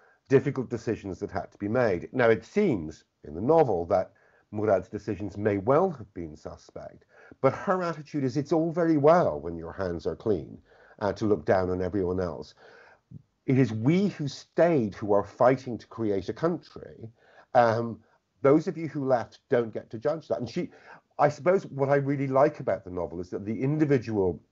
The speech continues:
friends have very different viewpoints, both on the time they shared together and on the time they've been apart. And it allows for a,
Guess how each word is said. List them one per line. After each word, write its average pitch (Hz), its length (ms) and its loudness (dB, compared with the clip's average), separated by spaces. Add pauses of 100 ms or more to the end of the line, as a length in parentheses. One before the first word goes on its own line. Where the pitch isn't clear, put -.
(220)
friends 113 640 0
have 107 180 -4
very 127 420 2
different 90 340 -8
viewpoints, 87 640 -10 (600)
both 143 320 6
on 156 100 -2
the 127 80 -4
time 107 320 -4
they 95 120 -4
shared 90 280 -2
together 87 560 -2
and 107 180 -2
on 104 120 -2
the 98 80 -2
time 92 320 -4
they've 87 180 -2
been 90 160 -6
apart. 87 640 -4 (600)
And 123 180 2
it 110 100 -4
allows 117 840 2 (880)
for 120 180 0
a, 113 260 -2